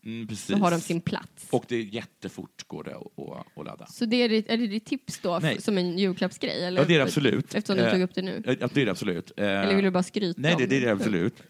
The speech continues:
Speaker 1: Eh, och ja. Eh, <laughs> men, eh, jag vill bara säga att jag gick till, jag går ofta och kö-, jag, jag köper ju mina spel i handeln.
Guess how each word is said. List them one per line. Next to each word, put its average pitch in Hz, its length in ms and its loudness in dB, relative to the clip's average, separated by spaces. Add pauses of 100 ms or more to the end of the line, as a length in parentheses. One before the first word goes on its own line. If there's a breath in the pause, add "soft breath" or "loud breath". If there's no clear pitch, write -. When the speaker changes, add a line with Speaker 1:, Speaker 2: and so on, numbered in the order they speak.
Speaker 1:
Eh, 98 400 -2
och 101 280 -8
ja. 98 260 0 (260 soft breath)
Eh, 117 160 2
<laughs> 123 300 0
men, 120 180 0
eh, 113 140 0 (160 soft breath)
jag 110 80 -6
vill 120 100 -2
bara 117 120 -2
säga 113 160 -2
att 101 120 -6
jag 131 380 0
gick 107 280 -10
till, 92 460 -8 (300)
jag 107 140 0
går 110 60 -2
ofta 101 240 -6
och 92 100 -6
kö-, - 180 -6
jag, 110 180 -2
jag 113 180 -4
köper 131 420 -4
ju 110 60 -2
mina 90 200 -8
spel 85 300 -10
i - 20 -6
handeln. 110 540 -8